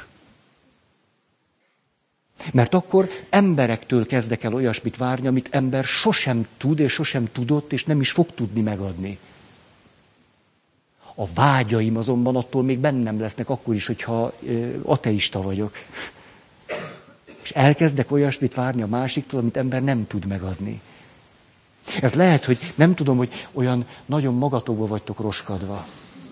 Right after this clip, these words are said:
Most nem tudom, hogy, hogy az, ez, ez, ez minden esetre egy,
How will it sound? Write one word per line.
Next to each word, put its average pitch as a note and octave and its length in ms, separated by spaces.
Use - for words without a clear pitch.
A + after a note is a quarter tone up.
Most A#2+ 140
nem D3 240
tudom, B2+ 300
hogy, B2 200
hogy A2+ 140
az, B2 180
ez, A2 180
ez, G2+ 220
ez G#2 180
minden D3+ 260
esetre B2 320
egy, C#3+ 360